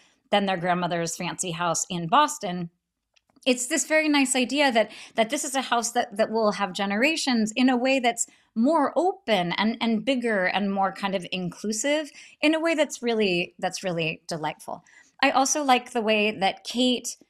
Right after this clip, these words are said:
so Kate bought it as a surprise to her husband, and I think we are meant to read that as, as her promise also to, like, not be drinking as much and also to be, um, you know,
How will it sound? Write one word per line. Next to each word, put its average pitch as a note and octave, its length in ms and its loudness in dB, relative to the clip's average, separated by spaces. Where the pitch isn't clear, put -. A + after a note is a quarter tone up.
so - 160 -4
Kate C#4+ 360 -4
bought G#3 220 4
it F#3+ 140 0
as F3+ 180 0
a F3 60 -2
surprise F3+ 560 0
to E3+ 120 -6
her F3+ 100 -4
husband, A#3 460 0
and A3 120 2
I A#3+ 60 2
think B3 340 0
we G#3+ 120 0
are G3 80 4
meant F#3+ 240 -2
to F#3 100 -6
read F3+ 220 -2
that E3 180 6
as, D#3+ 260 0
as E3+ 200 0
her E3+ 100 -6
promise E3+ 580 -4
also F3 320 -2
to, E3+ 160 -8
like, D#3 200 -2
not E3 300 -2
be G3 100 -4
drinking B3+ 380 0
as F#3 140 -4
much F3+ 360 -4
and G3 140 0
also F#3 240 0
to G3 140 -6
be, F3 460 0
um, E3+ 360 0
you D#4 140 -2
know, G3 180 -2